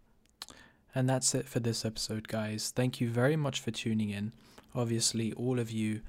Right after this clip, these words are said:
are new to this because this is the first episode. Um, so I welcome you. I really do. And I hope that you will find this tool practical. If you do, then please, you know, share your experiences with other people.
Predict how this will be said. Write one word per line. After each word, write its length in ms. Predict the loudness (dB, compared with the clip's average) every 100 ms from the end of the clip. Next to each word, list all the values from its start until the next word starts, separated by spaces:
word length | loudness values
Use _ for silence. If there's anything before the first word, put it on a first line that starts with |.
| -14 -10
are 180 | -4 -2
new 240 | 0 0
to 140 | 0 -2
this 360 | -2 -2 -4 -6
because 380 | -10 -8 -6 -4
this 180 | -4 -4
is 120 | -4
the 80 | -6
first 380 | -6 -4 -4 -4
episode. 520 | -4 -4 -2 -6 -8 -16 -20 -20 -20 -18 -20 -14
Um, 280 | -6 -2 -2
so 160 | 0 0
I 80 | 2
welcome 420 | 2 2 0 -2
you. 120 | -6 -12 -16 -10
I 60 |
really 300 | -4 -2 -2
do. 280 | -2 -4 -6 -6
And 200 | -4 -4
I 60 |
hope 460 | -4 -2 -2 -2 -2 -4
that 160 | -2
you 180 | -4 -4
will 260 | -4 -4 -8 -14 -20 -20 -20
find 540 | -6 0 2 2 2
this 220 | 0 -2
tool 180 | -2 -4
practical. 680 | -2 -2 -2 -4 -4 -2 -4 -8 -14 -18 -8
If 180 | -6 -2
you 100 | -2
do, 340 | 0 0 0 -4 -10 -12
then 160 | -4 -4
please, 540 | -4 -4 -4 -4 -4
you 40 | -4
know, 120 | -2
share 320 | -2 -2 0
your 160 | 0 0
experiences 720 | -2 -2 0 0 0 -4 -6
with 120 | -8
other 180 | -6 -8
people. 540 | -4 -6 -4 -4 -4